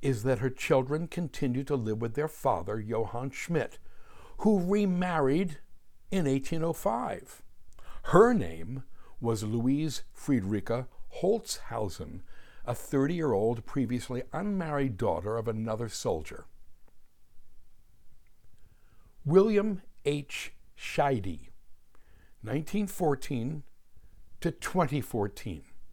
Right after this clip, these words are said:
William Scheide was a musician, a Princeton graduate, class of nineteen thirty-six, a resident of Princeton, New Jersey,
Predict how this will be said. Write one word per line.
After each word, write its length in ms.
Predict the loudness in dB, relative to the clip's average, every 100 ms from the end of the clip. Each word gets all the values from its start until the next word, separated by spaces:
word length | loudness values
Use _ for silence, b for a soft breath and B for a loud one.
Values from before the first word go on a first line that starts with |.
| -14 -18 -18 -20 -20 -20 -20 -20 b b b b -4
William 640 | 2 4 6 4 2 0 -2
Scheide 600 | -2 2 4 2 -2 -8 -10 -12 -2
was 200 | 0 0
a 60 |
musician, 640 | 0 0 0 -2 -2 -4 -6 -12 -10 -6
a 60 | -6
Princeton 640 | -4 -4 -4 -4 -2 0
graduate, 640 | 4 4 2 0 -4 -4
class 360 | -2 0 2 0
of 100 | -4
nineteen 360 | -4 -4 -6 -6
thirty-six, 720 | -4 -4 -4 -4 -4 -6 -6 B B B 2
a 100 | 4
resident 720 | 6 4 4 2 0 -4 -8 b b b
of 240 | -2 -2 0
Princeton, 520 | -2 -2 -4 -6 -4
New 100 | -2
Jersey, 520 | 0 -2 0 -4 -4